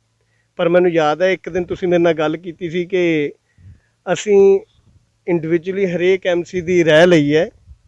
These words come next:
ਉਹਦੀ ਜਾਣਕਾਰੀ ਲਈ ਹੈ, ਔਰ ਅਸੀਂ ਉਹਦੀ ਰਿਪੋਰਟ ਤਿਆਰ ਕਰਕੇ ਮੰਤਰੀ ਸਾਹਿਬ ਨੂੰ ਦਿੱਤੀ ਹੈ। ਤਾਂ ਮੈਂ ਪਲੀਜ਼ ਤੁਹਾਡੇ ਤੋਂ ਜਾਣਨਾ ਚਾਹਾਂਗਾ ਵੀ ਉਸ ਰਿਪੋਰਟ ਦੇ ਆਧਾਰ ਤੇ ਮਨਮੋਹਨ ਧਿੰਗੜੇ ਵੱਲ ਕਿੰਨੇ, ਅਹ,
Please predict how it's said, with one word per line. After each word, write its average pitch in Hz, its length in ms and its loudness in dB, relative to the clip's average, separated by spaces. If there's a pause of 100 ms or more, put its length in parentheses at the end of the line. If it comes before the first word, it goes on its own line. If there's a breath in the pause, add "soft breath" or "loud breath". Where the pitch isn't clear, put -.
(340)
ਉਹਦੀ 180 220 -2
ਜਾਣਕਾਰੀ 160 560 -2
ਲਈ 156 280 -4
ਹੈ, 180 100 2
ਔਰ 185 240 0
ਅਸੀਂ 190 180 -6
ਉਹਦੀ 180 160 -4
ਰਿਪੋਰਟ 175 360 -6
ਤਿਆਰ 170 280 -4
ਕਰਕੇ 160 360 -8
ਮੰਤਰੀ 160 340 -6
ਸਾਹਿਬ 151 220 -6
ਨੂੰ 151 120 -6
ਦਿੱਤੀ 135 360 -16
ਹੈ। 120 140 -18 (840)
ਤਾਂ 175 80 -4
ਮੈਂ 180 120 2
ਪਲੀਜ਼ 190 380 -4
ਤੁਹਾਡੇ 185 240 -4
ਤੋਂ 196 160 0
ਜਾਣਨਾ 156 380 0
ਚਾਹਾਂਗਾ 175 380 -2
ਵੀ 202 160 -8 (120)
ਉਸ 202 260 -2
ਰਿਪੋਰਟ 196 420 -2
ਦੇ 190 180 0
ਆਧਾਰ 175 340 0
ਤੇ 160 340 -6 (1120)
ਮਨਮੋਹਨ 170 580 4
ਧਿੰਗੜੇ 196 360 4
ਵੱਲ 185 360 0 (480)
ਕਿੰਨੇ, 170 640 0 (320)
ਅਹ, 160 340 0